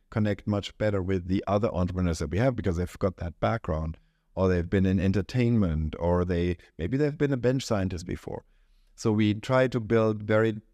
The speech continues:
diverse teams. And as you said, yeah, I tend to see value in having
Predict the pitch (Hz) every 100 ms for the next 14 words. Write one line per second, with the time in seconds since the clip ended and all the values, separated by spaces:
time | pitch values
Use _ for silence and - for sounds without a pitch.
0 | - 98 95 90 92 90 - - - 82
1 | 64 55 - - - - - - _ 104
2 | 95 90 87 85 85 87 85 _ - 92
3 | 101 90 123 95 80 85 80 82 - 87
4 | 90 90 - _ _ _ _ _ _ _
5 | - 117 107 107 101 - 113 101 98 95
6 | 92 92 95 - _ _ _ _ _ _
7 | _ _ _ _ _ _ - 135 120 107
8 | 90 101 101 107 104 101 98 95 101 98
9 | 98 95 95 92